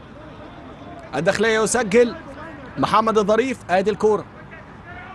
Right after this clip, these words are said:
خمسة وتلاتين أثناء لعب الكرة، هل كان في موقف متسلل؟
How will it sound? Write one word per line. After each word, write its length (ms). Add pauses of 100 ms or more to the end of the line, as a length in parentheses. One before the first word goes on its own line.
(180)
خمسة 380
وتلاتين 580
أثناء 440
لعب 280
الكرة، 400
هل 340
كان 160
في 180
موقف 480
متسلل؟ 640